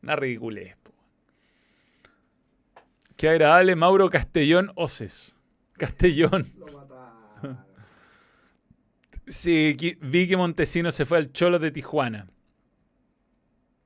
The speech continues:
Speaker 1: Pero bueno, tiene veintiséis años, weón. Hay que, hay que pensar en la vida. En el cachín, cachín. Ojalá sea el mejor jugador de la Liga M X. Es un gran jugador, ¿ah?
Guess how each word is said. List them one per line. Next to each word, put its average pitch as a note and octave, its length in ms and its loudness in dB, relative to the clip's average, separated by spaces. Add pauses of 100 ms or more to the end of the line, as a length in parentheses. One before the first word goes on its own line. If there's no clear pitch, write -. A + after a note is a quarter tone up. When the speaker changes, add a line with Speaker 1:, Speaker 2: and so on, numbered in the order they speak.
(320)
Speaker 1:
Pero C3 160 0
bueno, B2+ 220 -2
tiene A#2 180 -6
veintiséis A#2 540 -10
años, G#2 320 -14
weón. G2+ 200 -20
Hay A2+ 100 -18
que, - 160 -20
hay C3+ 100 -18
que C3 100 -16
pensar A#2 320 -12
en A2+ 80 -10
la G#2+ 80 -12
vida. G2 280 -16 (1080)
En A2+ 100 -12
el A2+ 100 -12
cachín, B2 340 -10
cachín. B2 760 -10 (1800)
Ojalá C#3 280 -2
sea F3 180 -4
el E3+ 60 -6
mejor D#3+ 260 -6
jugador E3 280 -2
de E3 80 2
la D#3 80 2
Liga D#3 320 4
M C3+ 240 2
X. - 560 -10 (600)
Es C#3+ 80 -2
un D3 100 -2
gran F#3 180 2
jugador, F3 460 4
¿ah? D3+ 180 -6